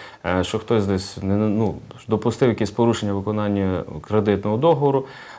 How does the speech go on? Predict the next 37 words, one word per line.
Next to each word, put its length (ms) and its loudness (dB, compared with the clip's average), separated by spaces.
значить, 280 -2
зробив 280 4
якісь 240 -2
певні 420 2
про-, 160 -6
ну, 180 0
для 160 -2
себе 280 0
якісь 220 -4
проблеми, 520 2
і 100 -2
як 220 2
вони 160 -2
потім, 340 -4
оці 200 -4
помилки, 440 4
що 160 -6
допускаються 640 -2
при 180 -4
укладенні, 560 2
неуважність 680 2
наша, 280 -2
як 200 2
вони, 260 2
ну, 340 -8
випливають 600 0
в 20 -4
майбутньому. 500 -6
І 60 -2
так, 160 10
шановні 380 2
телеглядачі, 680 0
кожен 340 2
з 100 0
нас 180 2
десь, 380 0
е, 680 4